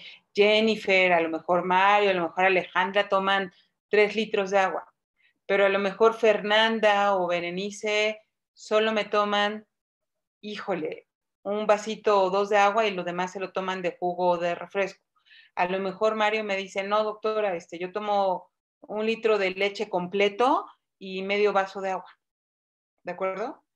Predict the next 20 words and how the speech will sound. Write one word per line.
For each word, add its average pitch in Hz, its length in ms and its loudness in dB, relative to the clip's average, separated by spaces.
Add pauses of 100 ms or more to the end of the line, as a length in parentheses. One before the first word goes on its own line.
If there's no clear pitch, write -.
(220)
Entonces, 202 340 -8
estamos 262 380 -4
hablando 247 300 -4
de 226 100 0
litros, 196 600 -8
de, 170 380 -6
de 170 480 -4
la 196 180 -2
primera 214 320 -2
pregunta 220 380 -6
que - 80 -12
le 185 60 -6
tienen 202 340 -10
que 202 120 -4
decir 190 260 -8
a 190 40 -6
sus 190 200 -16
pacientes, 175 560 -14 (440)
"¿Cuánto 269 460 0
orina?". 254 580 -4